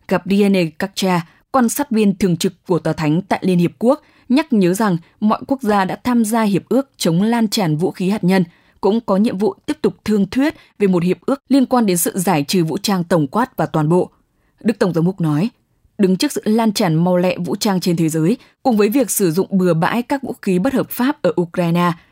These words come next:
như mìn chống người và bom chùm, Tòa Thánh kêu gọi chấm dứt ngay việc sử dụng các vũ khí ấy. Chúng gây nguy hiểm cho các thường dân, đặc biệt là các trẻ em, làm ô nhiễm căn nhà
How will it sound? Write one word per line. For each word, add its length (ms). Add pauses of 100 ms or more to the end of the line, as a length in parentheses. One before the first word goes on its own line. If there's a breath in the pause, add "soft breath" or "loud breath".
(120)
như 160
mìn 340
chống 240
người 260
và 160
bom 240
chùm, 300 (340 soft breath)
Tòa 100
Thánh 220
kêu 200
gọi 280
chấm 240
dứt 160
ngay 300
việc 160
sử 140
dụng 200
các 220
vũ 120
khí 160
ấy. 300 (360 soft breath)
Chúng 240
gây 180
nguy 240
hiểm 280
cho 120
các 200
thường 180
dân, 220 (320 loud breath)
đặc 120
biệt 120
là 160
các 220
trẻ 140
em, 300 (280 soft breath)
làm 240
ô 120
nhiễm 240
căn 260
nhà 160